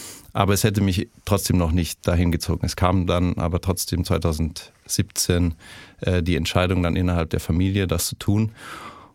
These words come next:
Und die Verpflichtung ist tatsächlich im Wesentlichen eigentlich ein Gefühl. Wir haben zweitausendacht schon eine Familienstrategie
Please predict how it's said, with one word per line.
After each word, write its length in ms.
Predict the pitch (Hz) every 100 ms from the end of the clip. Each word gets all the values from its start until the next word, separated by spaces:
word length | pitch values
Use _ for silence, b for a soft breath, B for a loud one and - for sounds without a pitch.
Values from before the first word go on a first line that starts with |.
| _
Und 500 | 98 95 92 - -
die 80 | 107
Verpflichtung 520 | - - 123 - 113
ist 140 | 107
tatsächlich 520 | - 101 104 107 - -
im 160 | 110 98
Wesentlichen 520 | 123 135 120 113 -
eigentlich 440 | 107 110 98 -
ein 160 | 101 95
Gefühl. 480 | 98 - 120 87 80
Wir 140 | 87
haben 200 | 90 95
zweitausendacht 920 | - 92 87 87 - 123 - - -
schon 260 | - 98 95
eine 160 | 95
Familienstrategie 1040 | 90 92 104 107 - 95 95 101 107 107